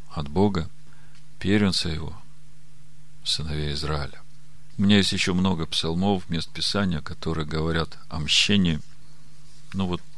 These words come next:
сто сорок девятый псалом. "Пойте Господу песнь новую, хвала Ему в собрании святых. Да веселится Израиль о Создателе Своём,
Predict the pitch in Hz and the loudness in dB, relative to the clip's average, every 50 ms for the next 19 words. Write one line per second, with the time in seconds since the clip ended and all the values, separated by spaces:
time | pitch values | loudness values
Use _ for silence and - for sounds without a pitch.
0 | - - - - - - - - - - - - - 87 82 82 80 78 85 85 | -6 -6 -6 -6 -6 -6 -6 -4 -4 -2 -2 0 0 -2 -2 -2 -2 -2 0 0
1 | 85 80 - - - - - - - - - - - - - - - - - - | 0 0 0 -2 -4 -2 -2 -2 -2 -4 -6 -6 -6 -6 -6 -6 -6 -6 -6 -6
2 | - - - - - - - - - - - - - - - 123 113 - - 87 | -6 -6 -6 -6 -6 -6 -6 -6 -6 -6 -6 -6 -2 2 4 4 4 4 2 4
3 | 92 110 113 - - 98 87 87 85 - 92 90 87 - - 87 90 90 87 82 | 4 4 4 4 2 2 2 2 2 2 2 2 2 2 2 2 4 4 4 2
4 | 78 73 67 - - - - - - - - - - - 92 92 98 107 107 107 | 2 0 -4 -6 -6 -6 -6 -6 -6 -6 -6 -4 0 2 4 6 8 8 8 8
5 | 104 98 90 - - 85 82 85 85 90 87 87 85 85 - - 80 82 - - | 8 6 4 4 2 2 2 4 4 4 4 4 2 2 0 0 -2 -2 -2 -2
6 | 82 80 - - - - - - - - - - - - - - - - - - | -2 -2 -2 -4 -6 -6 -6 -6 -6 -6 -6 -6 -6 -6 -6 -6 -6 -6 -6 -6
7 | - - - - - - - - 98 107 110 110 - - 123 123 131 - - 113 | -6 -6 -6 -6 -6 -6 0 4 6 6 8 8 6 6 6 6 6 6 6 6
8 | 107 104 92 98 107 107 104 95 90 85 - - 82 78 80 98 110 113 - 98 | 6 6 10 10 12 12 12 12 10 8 6 4 2 6 8 8 8 10 8 4
9 | 92 90 87 - - 85 87 85 82 78 - | 2 2 2 2 2 4 2 2 2 0 -2